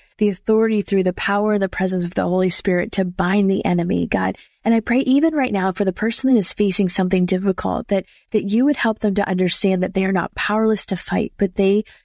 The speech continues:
can fight and speak and teach and preach and witness because of the power and the authority you have given them in their lives. God, I pray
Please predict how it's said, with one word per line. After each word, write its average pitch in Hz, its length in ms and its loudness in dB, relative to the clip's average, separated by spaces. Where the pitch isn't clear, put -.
can 196 220 2
fight 220 440 -2
and 180 160 0
speak 254 560 0
and 185 260 0
teach 254 540 0
and 185 180 0
preach 269 540 0
and 202 360 2
witness 202 720 0
because 247 500 0
of 220 140 0
the 208 80 -2
power 196 580 -2
and 208 120 2
the 196 80 2
authority 185 420 0
you 180 160 2
have 180 160 0
given 180 240 0
them 165 180 0
in 170 120 -2
their 160 120 -2
lives. 151 380 -2
God, 202 180 0
I 196 60 0
pray 233 420 0